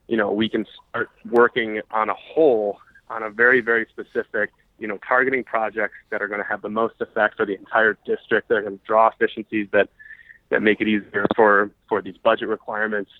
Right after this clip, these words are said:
Um, so in, in long, long story short, to answer your question, we,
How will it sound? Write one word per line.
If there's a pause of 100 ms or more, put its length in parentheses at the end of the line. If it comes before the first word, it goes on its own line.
(120)
Um,
so (500)
in,
in (340)
long, (160)
long
story
short,
to
answer
your
question,
we,